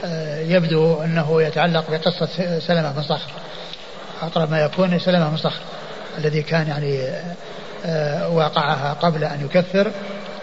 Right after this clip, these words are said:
وكان ذلك أنه رأى بياض ساقها في القمر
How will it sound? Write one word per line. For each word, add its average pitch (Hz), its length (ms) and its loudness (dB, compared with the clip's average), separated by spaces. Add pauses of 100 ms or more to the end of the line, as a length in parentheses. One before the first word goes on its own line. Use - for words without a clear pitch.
(140)
وكان 160 600 2
ذلك 156 460 2 (340)
أنه 151 260 -2
رأى 160 340 0 (600)
بياض 156 240 4 (320)
ساقها 151 340 -2
في - 80 -6
القمر 175 440 2